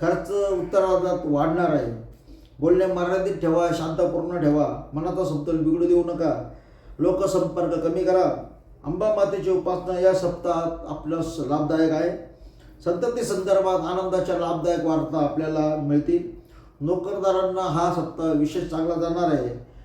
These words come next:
व्यावसायिकांना उत्तरार्धात मात्र त्रास जाणवू शकतो. कुंभरास, हा सप्ताह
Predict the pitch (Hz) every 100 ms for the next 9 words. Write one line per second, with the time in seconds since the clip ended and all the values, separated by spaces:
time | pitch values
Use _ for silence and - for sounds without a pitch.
0 | - - - 143 160 170 185 180 180 175
1 | 170 160 185 180 175 165 160 160 147 143
2 | 143 135 - - 151 156 139 139 139 139
3 | - 117 - - - - - - - -
4 | - - - - - 202 220 202 - -
5 | - - - - - - - - - -
6 | 208 233 220 - -